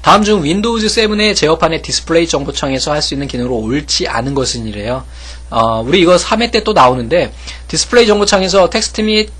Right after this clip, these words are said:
항목 비율 조정하고 화면 해상도 조정, 외부 디스플레이 설정 가능한데 볼륨 설정은 안 되죠.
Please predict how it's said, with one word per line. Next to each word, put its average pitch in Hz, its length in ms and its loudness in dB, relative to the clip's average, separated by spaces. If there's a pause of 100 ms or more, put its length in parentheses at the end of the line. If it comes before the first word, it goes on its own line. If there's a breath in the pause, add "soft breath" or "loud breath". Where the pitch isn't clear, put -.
항목 202 320 -6
비율 151 160 -2
조정하고 135 600 0
화면 175 220 -4
해상도 175 340 -2
조정, 143 340 0 (280 loud breath)
외부 143 220 0
디스플레이 - 400 -2
설정 170 300 -4
가능한데 123 540 -2 (260 loud breath)
볼륨 - 320 6
설정은 156 340 -2
안 135 100 -6
되죠. - 360 -4